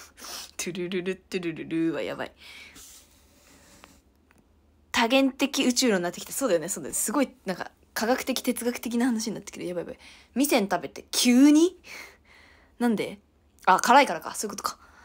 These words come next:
辛い評価もダメですか？まあ、辛い評価は受け付けます。でも、あの、なんか、優しい、あの、なんか、そうですね。あの、暴言とかでなければ全然。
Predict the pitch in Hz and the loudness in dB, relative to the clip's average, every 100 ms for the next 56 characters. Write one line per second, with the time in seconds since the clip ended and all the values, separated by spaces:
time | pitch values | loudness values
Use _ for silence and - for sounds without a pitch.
0 | - _ - 269 320 302 285 254 180 165 | -20 _ 6 8 8 6 2 4 -2 0
1 | 170 160 - - 101 214 214 - 302 320 | -2 -2 -4 0 0 4 2 8 8 8
2 | 311 269 262 247 190 95 202 202 196 196 | 4 6 8 10 8 2 -4 -4 -2 0
3 | 180 196 - - - 190 175 175 175 170 | 0 -2 -8 -8 -4 2 2 2 -4 -8
4 | 104 185 196 202 - - 196 185 180 175 | -6 -4 -4 -6 -6 -4 -6 -4 -10 -12
5 | - _ _ - - _ _ _ _ _ | -16 _ _ -20 -20 _ _ _ _ _
6 | _ _ _ - - 190 - - - 165 | _ _ _ -8 -8 -8 -12 -12 -10 -10
7 | 127 71 _ _ _ _ _ _ _ 208 | -12 -14 _ _ _ _ _ _ _ -4
8 | 196 339 392 392 370 381 220 226 208 208 | 4 6 6 4 4 4 6 6 6 2
9 | 180 165 160 135 120 | -4 -4 -8 -8 -12